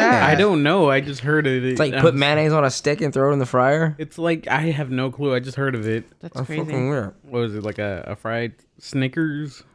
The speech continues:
Speaker 1: Mm-hmm.
Speaker 3: I've heard that. I've heard, like, what was it?
Speaker 1: Fried
Speaker 3: Fried
Speaker 2: Fried
Speaker 3: Twinkie?
Speaker 2: Oreos.
Speaker 1: Fried, oh my
Speaker 3: Yeah.
Speaker 1: God, I tried fried Oreo. That thing is so good.
Speaker 3: Yeah.
Speaker 1: And I'm not
Speaker 2: I
Speaker 1: a fan
Speaker 2: haven't.
Speaker 1: of fried stuff.
Speaker 2: Um, the lady who I buy seas-, seafood from, um,
Speaker 1: Mm.
Speaker 2: her Instagram is, uh,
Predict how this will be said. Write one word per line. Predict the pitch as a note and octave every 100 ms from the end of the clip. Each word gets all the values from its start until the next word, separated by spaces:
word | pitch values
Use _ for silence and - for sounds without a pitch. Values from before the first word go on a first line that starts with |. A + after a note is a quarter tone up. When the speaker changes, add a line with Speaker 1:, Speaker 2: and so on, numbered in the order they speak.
| G3+
Speaker 1:
Mm-hmm. | B3+ A#3 G3+ G#3 B3 D4+ B2
Speaker 3:
I've |
heard | C3 A2+
that. | G#2+ A2+ A#2
I've | D#2 A#2
heard, | B2
like, | A2+ G#2 -
what | G#2
was | G#2+
it? |
Speaker 1:
Fried | F#3 E3+
Speaker 3:
Fried | B2 A#2+
Speaker 2:
Fried | C#3+ C3 A#2
Speaker 3:
Twinkie? |
Speaker 2:
Oreos. | A#2+ A2+ A#2 B2
Speaker 1:
Fried, | - -
oh | A#2+ A3
my |
Speaker 3:
Yeah. | A#2
Speaker 1:
God, | G#3+ G3+
I | F3
tried | F3 F#3+ F#3
fried | F#3+
Oreo. | - F3 D#3+
That | E3
thing | G3
is | F3
so | - D#3 D#3+
good. | D#3+ E3+ D3+
Speaker 3:
Yeah. | B2+ A2+ G#2 G#2 G#2+ _ _ _ E3
Speaker 1:
And | E3
I'm | F3
not | F#3
Speaker 2:
I | D3+
Speaker 1:
a |
fan | C3+
Speaker 2:
haven't. | C3+ A#2
Speaker 1:
of | F#2
fried | - - D3+ D3+ C#3 -
stuff. | _ A#2+
Speaker 2:
Um, | A#2+ A2 G2 F2 _ _ _ _ _ _ _ _ _ _ _ _ _ _ -
the | A2
lady | A2+ C3+ D3
who | C#3
I | A2+
buy | A2+ A2
seas-, | - A2 A2+ - _
seafood | - B2+ - A2
from, | - G2+ F#2+ F#2+ -
um, | G2+ F#2+ F#2 G2 - _ _ _ _ -
Speaker 1:
Mm. | G3 B3 A#3+ G#3 D#3+ C#3
Speaker 2:
her | A2+
Instagram | A2+ A2+ G#2+ G2 G2+
is, | F#2
uh, | - G2+ F#2+ F#2